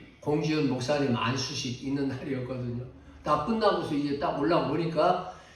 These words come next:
이 시간은 도저히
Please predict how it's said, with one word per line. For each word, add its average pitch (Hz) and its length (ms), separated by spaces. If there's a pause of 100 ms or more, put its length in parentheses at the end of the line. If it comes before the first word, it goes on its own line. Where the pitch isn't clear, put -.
(460)
이 180 160
시간은 - 680
도저히 262 1300